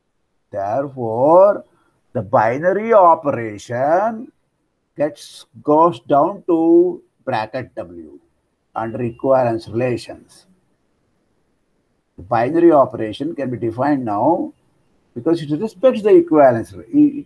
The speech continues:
i-, these equivalence classes. I can define bracket S into bracket S prime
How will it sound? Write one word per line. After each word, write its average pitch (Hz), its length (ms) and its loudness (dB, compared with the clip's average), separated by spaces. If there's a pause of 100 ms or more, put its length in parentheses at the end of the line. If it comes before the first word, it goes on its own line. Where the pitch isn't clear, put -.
i-, 170 120 6
these 160 260 2
equivalence 139 480 -2
classes. 123 600 -12 (680)
I 147 100 -4
can 160 180 -6
define 165 640 2 (480)
bracket 165 680 0
S 180 400 0 (320)
into 170 260 -8
bracket 143 600 -4
S 156 180 -6
prime 123 540 -6